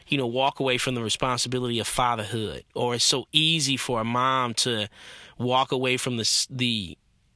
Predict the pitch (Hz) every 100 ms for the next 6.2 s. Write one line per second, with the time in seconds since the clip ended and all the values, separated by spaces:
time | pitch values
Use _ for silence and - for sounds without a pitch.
0 | _ 127 123 92 80 _ - 120 117 -
1 | 143 139 127 127 135 127 120 117 113 139
2 | 131 120 127 143 127 117 104 - 127 123
3 | 117 - 127 113 107 120 113 - 143 135
4 | 123 117 120 131 127 120 131 113 - 131
5 | 120 - 127 117 120 120 - 107 117 101
6 | 69